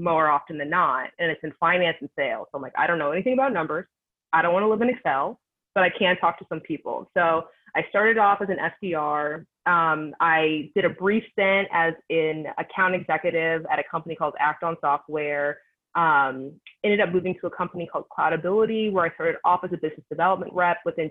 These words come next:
two months, was promoted to a business development manager. So responsible for building out a team, um, really the first formal outbound, like, sales development team. So did that for about a year and a half, and so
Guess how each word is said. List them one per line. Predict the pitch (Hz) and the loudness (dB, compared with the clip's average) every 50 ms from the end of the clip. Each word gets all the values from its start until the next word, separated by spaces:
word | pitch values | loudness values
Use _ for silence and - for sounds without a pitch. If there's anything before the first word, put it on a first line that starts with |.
| - _ | -6 _
two | 185 170 | -6 -4
months, | 160 156 156 151 - - | -2 -4 -4 -4 -6 -10
was | 151 - _ | -12 -10 _
promoted | - 170 165 151 151 151 156 151 151 - - | -8 -6 -4 -2 0 0 0 -2 -2 -4 -6
to | 160 156 151 - - | -4 -4 -4 -4 -4
a | 147 143 147 | -4 -4 -2
business | 156 147 - 170 - | -4 -4 -4 -6 -8
development | - 156 151 143 139 - 127 - - | -6 -4 -2 -2 -2 -4 -6 -8 -4
manager. | 190 214 226 226 220 214 196 196 196 190 185 185 185 185 185 - _ _ _ _ _ - | -2 0 2 2 2 2 0 2 2 4 4 4 4 2 0 -6 _ _ _ _ _ -2
So | 175 | 0
responsible | 175 170 - - 185 175 170 - - 175 170 | 0 0 0 0 0 0 0 -2 -6 -6 -4
for | - 170 156 | -4 -6 -2
building | - 175 175 170 165 165 151 | 0 2 2 2 0 -2 -2
out | 135 131 | -4 -4
a | 135 - _ - | -6 -6 _ -4
team, | 220 208 202 196 196 190 190 185 180 180 175 175 _ _ _ _ _ - | -2 0 0 0 0 0 0 0 -2 -2 -4 -6 _ _ _ _ _ -2
um, | 160 165 165 156 151 143 143 139 - - | 0 2 4 4 2 0 -2 -6 -4 0
really | 190 196 196 180 | 2 2 4 2
the | 165 - - - | 2 0 -2 0
first | - 185 185 185 180 180 - - _ _ _ _ _ _ _ _ _ _ - | 2 4 4 4 4 2 0 -8 _ _ _ _ _ _ _ _ _ _ -2
formal | 190 180 180 180 180 180 175 170 170 165 160 - - | 2 2 2 4 4 4 4 4 4 2 0 0 0
outbound, | 165 170 170 - 175 - 180 165 165 160 160 160 160 160 156 160 160 - - - _ _ - | 2 2 0 0 -2 -2 0 2 2 2 2 0 0 -2 -4 -6 -8 -10 -14 -20 _ _ -6
like, | - 165 160 - - | -6 -6 -4 -2 0
sales | 190 180 175 170 | 2 2 2 0
development | - 170 160 156 160 160 - 165 156 - _ | 0 0 0 0 0 0 -2 -6 -10 -10 _
team. | - 175 170 165 170 165 - | -10 -8 -8 -8 -8 -6 -2
So | 170 160 160 165 165 - _ _ _ _ _ - | 0 0 0 0 -2 -8 _ _ _ _ _ -2
did | 196 180 | 0 2
that | 180 175 180 - - | 4 2 2 2 0
for | 202 | -2
about | 190 180 175 170 | 0 2 0 0
a | 175 | 0
year | 180 180 180 180 180 | -2 -2 0 0 0
and | 170 165 | 0 -2
a | |
half, | 151 160 160 151 151 156 - | -4 -4 -2 0 0 -2 -2
and | 160 - - | -6 -8 -6
so | 156 151 | -6 -6